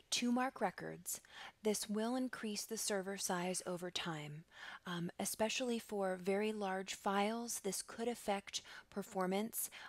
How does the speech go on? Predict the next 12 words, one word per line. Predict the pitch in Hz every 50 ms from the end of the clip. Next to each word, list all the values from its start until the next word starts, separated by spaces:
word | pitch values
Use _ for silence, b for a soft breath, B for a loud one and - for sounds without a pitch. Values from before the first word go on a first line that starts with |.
| B -
um, | 180 175 175 175 170 170 175 - - _ -
if | 196 - -
you | 208 196 185
attach, | 180 - - - - - 202 202 226 - - - - B B B B B B
um, | - 175 175 165 160 160 170 - -
extremely | 190 - - - - - 208 202 196 202 208 208
large | 202 190 170 165 170 -
files, | - - - 247 254 254 247 247 247 247 240 - - B B B B B B B
um, | 190 196 185 180 -
in | 185 190 185
the | 180
system. | - - 180 170 - - 160 151 151 151 160 170